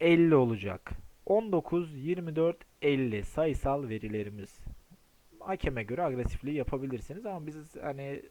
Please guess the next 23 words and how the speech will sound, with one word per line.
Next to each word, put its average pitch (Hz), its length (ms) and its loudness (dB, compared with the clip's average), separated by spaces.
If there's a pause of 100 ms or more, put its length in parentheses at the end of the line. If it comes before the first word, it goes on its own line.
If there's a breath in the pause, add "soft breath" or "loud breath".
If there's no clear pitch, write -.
agresif 135 480 -4
veya 135 180 0
çok 139 200 -4
agresif 123 400 -2
oynuyoruz. 120 500 -6
Dikkatli 123 500 -6
ve 131 120 -4
normal 113 420 -6
bize 113 180 -4
göre 123 320 -4
değil. 110 240 -4
Bizde 131 220 -4
kaşlar 147 420 -2
çatık 135 260 -10
olacak. 110 420 -6 (1300 soft breath)
Taktiğimiz 180 600 -2
bu. 185 160 4
Önümüzdeki 165 560 0
maçta 202 300 2
da 208 80 4
bu 185 60 -6
taktiği 170 360 0
kullanacağım. 156 560 0